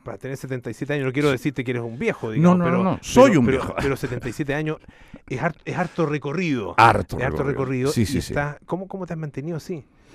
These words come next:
Speaker 1: Aparte, digamos, del pelo, que eso ya sabemos el
Speaker 2: Ya,
Speaker 1: secreto.
Speaker 2: ya, ya, ya, <laughs> ya lo conversamos ese tema.
Speaker 1: <laughs>
Speaker 2: No, el resto, oye, eh,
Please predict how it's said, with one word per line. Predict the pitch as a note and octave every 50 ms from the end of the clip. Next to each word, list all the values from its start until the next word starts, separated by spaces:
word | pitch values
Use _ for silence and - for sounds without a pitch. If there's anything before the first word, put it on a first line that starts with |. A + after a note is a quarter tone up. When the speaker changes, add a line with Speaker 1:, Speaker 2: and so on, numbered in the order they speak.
| - - -
Speaker 1:
Aparte, | C3 C3+ D#3 E3+ - - D#3+
digamos, | D3+ D3 D3+ E3 E3 D#3
del | C#3+ D3 C3
pelo, | - - G3 F3+ F3 F3 D#3+
que | C#3+ D3+ D#3
eso | E3 - - D#3
ya | D3+ D#3+
sabemos | D3 - D3+ D#3 E3 D#3+ D3+ A#2+
el |
Speaker 2:
Ya, | D3 E3+
Speaker 1:
secreto. | E3 D3 C3 G#2 A2 G#2 A#2+
Speaker 2:
ya, | A#2 G#2+ A#2 C#2+ C2+ - -
ya, | A#2+ A#2 B2 B2 B2
ya, | B2+ C#3 - - -
<laughs> | D#3+ - - - D#3 - G3 E3+ D#3
ya | B2 C3
lo | C3 C#3+ C#3
conversamos | C#3+ C#3 C3 C3 C3+ A#2+ - - D3+ C#3+ C#3+ B2+
ese | G#2+ A#2+
tema. | A#2 D#3 D3 - - C#3+
Speaker 1:
<laughs> | C3 -
Speaker 2:
No, | - C#3+ E3 C#3 - -
el | A#2+ A#2+ B2 A#2+
resto, | C3+ D#3+ G#3+ A#3 - - _ - A#3+
oye, | A#3 A3+ A3 A3 G#3 - -
eh, | - D3+ E3 D#3+ D#3+ D#3 D3+ D3 D3 C#3+ C3+ C3